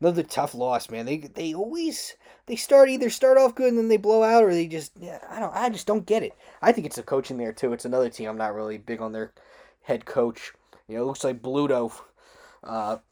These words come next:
from Popeye the Sailor Man, you know what I'm saying? That's not a good coach going there. I know he's a former, uh, defensive coordinator for the Patriots. But, well, we'll see what happens when we go forward with that one. Green Bay at Minnesota.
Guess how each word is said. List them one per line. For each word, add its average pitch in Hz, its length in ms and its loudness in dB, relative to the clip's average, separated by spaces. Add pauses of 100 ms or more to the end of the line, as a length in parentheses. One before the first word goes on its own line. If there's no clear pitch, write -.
(140)
from 143 180 -4
Popeye 160 540 6
the 135 80 -4
Sailor 185 400 12
Man, 143 280 2
you 151 140 0
know 160 80 4
what 156 60 6
I'm 160 80 4
saying? 165 320 6
That's 143 260 -2
not 180 200 8
a - 20 4
good 151 200 -2
coach 139 300 2
going 117 240 -4
there. 117 120 -4
I 120 60 -4
know 127 120 -2
he's 117 160 -6
a 117 60 -6
former, 117 460 -6 (1500)
uh, 107 240 -2
defensive 135 440 -4
coordinator 123 520 0
for 107 140 -12
the 90 80 -18
Patriots. - 600 -12
But, 240 200 4
well, 440 240 4
we'll 311 140 4
see - 180 -4
what 156 140 4
happens 123 220 2
when 110 100 -8
we 104 100 -12
go 104 260 -8 (140)
forward 110 260 -2
with 101 160 -14
that 101 220 0
one. 101 220 -10 (420)
Green 330 500 0
Bay 262 400 12
at 208 300 10
Minnesota. 208 1080 6